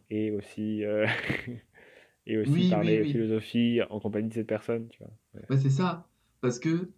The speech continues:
Speaker 2: je suis fleur bleue, c'est ça. Mais oui. Après, je pense que
Speaker 1: Mm.
Speaker 2: une, être en couple avec quelqu'un, c'est aussi être,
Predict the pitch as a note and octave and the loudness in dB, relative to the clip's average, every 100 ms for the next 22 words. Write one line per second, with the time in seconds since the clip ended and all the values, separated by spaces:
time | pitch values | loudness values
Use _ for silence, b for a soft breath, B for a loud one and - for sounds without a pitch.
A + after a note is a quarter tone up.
0 | _ _ - C3+ B2+ E3 F3+ F3+ _ _ | _ _ 0 2 2 0 0 -4 _ _
1 | _ C3 C3 C3 B2+ B2+ C3+ C3+ - - | _ 0 2 0 2 4 4 2 -6 -10
2 | B2 A2+ - A2+ A2 A2+ A2+ B2+ C3+ b | -8 -8 -8 -10 -8 -4 -4 -6 -10 b
3 | b b b b b b C3 B2 B2 A#2+ | b b b b b b -2 0 0 -2
4 | B2 B B - D#3 C3+ G3 A3 F#3 F3+ | -6 B B -6 -4 -2 -2 -2 -4 -4
5 | D3 - C#3 C3+ C#3 C3+ C#3 - D#3+ C#3+ | -2 2 2 2 -2 -4 -6 -6 -4 -2
6 | C#3+ F3 C#3+ C3+ C3+ C3+ - | -4 -4 -4 -2 0 -2 -4